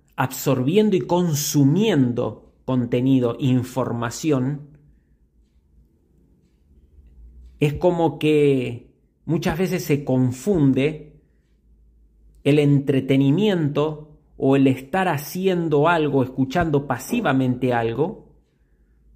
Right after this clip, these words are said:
con lo productivo. Y una cosa es la actividad y otra cosa es la productividad. Ya lo hemos mencionado en algún otro programa. La actividad es estar haciendo algo.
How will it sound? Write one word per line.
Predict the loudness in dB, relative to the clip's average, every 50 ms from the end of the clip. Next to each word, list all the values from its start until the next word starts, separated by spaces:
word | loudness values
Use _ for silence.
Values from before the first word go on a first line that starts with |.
| _ _ _
con | 2 2 2 2 0 -2 -4 -6 -10 -16 -20 _ _ _ _ _ _ _ _ _ _ _ _ _ _ _ _ _
lo | -16 -2 2 4 4 6 4 4
productivo. | 2 2 2 0 0 -2 -2 -2 -2 -2 -4 -4 -6 -8 -14 -10
Y | -4 -2
una | -2 0 -2 -2 -2
cosa | -4 -4 -2 -4 -4
es | 0 0
la | 2 2 2 2 -2 -4
actividad | -6 -8 -14 -6 -4 -4 -2 0 0 0 0 0 -2 -4 -8 -16 -20 _ _ _ _ _ _ _ _ _ _ _ _ _ _ -4
y | -4 -2
otra | 0 -2 -2 -2
cosa | -2 -4 -2 -2 -2 -2
es | 0 0
la | 0 -2 -2 -2 -4 -8 -4
productividad. | 0 2 2 4 2 0 -2 -2 -6 -8 -10 -10 -8 -8 -10 -10 -10 -10 -12 -12 -16 _ _ _ _ _ _ _ _
Ya | -2 0
lo | 2 2 2
hemos | 2 0 -2 -2 -4
mencionado | -4 -6 -6 -6 -6 -6 -2 -2 0 0 0 -2 -4 -6 -12 -20 _ _ _ _ _ _ _ _ _ _ _ -4
en | -2 0 0 -2 -2 -6 -4 -2
algún | -2 0 2 2 2 2
otro | 0 0 -2 -2 -2
programa. | -2 -2 -2 -2 -2 -2 -2 -4 -8 -10 -14 -20 _ _ _ _ _ _ _ _ _ _ _ _ _ _ _ _ _ _ _ _ _ _ _ _ _ _ -20 -20 _ -20 -20 -20 -20 -20 -20 _ _ _ 2
La | 4 4 4
actividad | 2 0 -4 -4 -2 -2 0 0 0 2 2 0 0 0 0
es | -2 -2 -4
estar | -6 -2 -2 0 0
haciendo | 0 -2 -2 -6 -2 2 2 4 4 2 0 -2 -4 -4 -4 0
algo. | 2 2 4 4 2 0 -2 -4 -6 -8 -12 -20